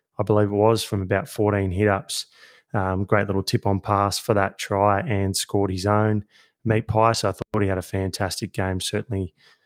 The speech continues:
firming for a spot in round one. Obviously, it's just a trial, but I was pretty impressed with what we saw from Bronson Xerri. Jarrell Skelton bumped off blokes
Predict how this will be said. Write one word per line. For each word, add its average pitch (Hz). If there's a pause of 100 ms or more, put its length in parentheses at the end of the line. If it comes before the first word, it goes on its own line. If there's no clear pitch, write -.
(120)
firming 104
for -
a 95
spot 101
in 98
round 98
one. 117
Obviously, 107
it's -
just -
a 101
trial, 117
but 107 (440)
I 104
was 101
pretty 98
impressed 95
with 98
what 95
we 101
saw 95
from 95
Bronson 95
Xerri. 104 (360)
Jarrell 110
Skelton 117
bumped 104
off -
blokes 104